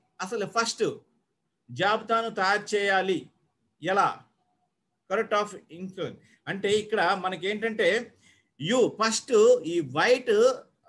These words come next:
బ్యాక్‌గ్రౌండ్ లో ఉన్నది, white color లో యు అంటే మనం అనమాట. మనం ఉన్నాము, ఈ business ని మనం start చేసాము. మన కానించి ఎవరి దగ్గరికి తీసుకెళ్ళాలి? First preference ఎవరికి ఇవ్వాలంటే hot market. Hot market అనగానే,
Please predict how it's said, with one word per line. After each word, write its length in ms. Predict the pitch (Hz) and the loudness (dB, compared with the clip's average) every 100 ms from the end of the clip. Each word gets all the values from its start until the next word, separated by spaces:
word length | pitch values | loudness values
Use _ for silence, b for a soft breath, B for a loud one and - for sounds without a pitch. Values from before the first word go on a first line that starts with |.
| 143 | -14
బ్యాక్‌గ్రౌండ్ 580 | 147 156 196 208 226 214 | -4 0 0 0 -2 -2
లో 80 | 208 | -4
ఉన్నది, 520 | 196 196 196 180 214 | -4 -2 0 0 0
white 340 | - 185 196 | -2 -4 -4
color 200 | 208 190 | -4 -2
లో 80 | 190 | -4
యు 220 | 175 185 | -4 -2
అంటే 540 | 214 196 208 170 208 180 | 0 0 -2 -2 -4 -8
మనం 400 | 147 147 180 190 | -12 -8 -6 -4
అనమాట. 240 | 180 156 127 110 107 | -4 -6 -6 -10 -12
మనం 360 | 139 175 208 | -10 -8 -6
ఉన్నాము, 480 | 190 202 185 233 277 | -4 -2 -2 -4 -8
ఈ 160 | 170 175 | -10 -10
business 400 | 170 190 233 233 | -8 -8 -8 -8
ని 40 | |
మనం 240 | 170 185 | -10 -10
start 380 | 190 190 196 196 | -8 -6 -6 -6
చేసాము. 480 | 190 175 180 262 277 285 294 - | -6 -6 -4 -6 -8 -14 -18 -8
మన 240 | 147 208 | -4 -2
కానించి 460 | 233 220 247 262 214 | 0 -2 -2 0 0
ఎవరి 220 | 190 220 | 2 2
దగ్గరికి 280 | 226 220 226 | 0 -2 -4
తీసుకెళ్ళాలి? 500 | 208 - 190 165 143 | -6 -6 -2 -2 -2
First 600 | 151 240 226 - 208 208 | -2 -4 -4 0 0 0
preference 400 | 190 208 214 214 | -6 -10 -10 -4
ఎవరికి 260 | 185 196 190 | -4 -4 -4
ఇవ్వాలంటే 680 | 185 175 196 180 165 220 220 B B 196 | -2 -2 -2 0 0 0 -4 B B 2
hot 280 | 226 233 | 2 0
market. 480 | 202 196 160 160 - | -2 -2 0 -6 -6
Hot 400 | 127 175 233 240 | -8 -2 -2 -2
market 380 | 214 214 208 202 | -4 -4 -4 -6
అనగానే, 580 | 190 185 190 180 180 | -6 -4 -4 -4 -6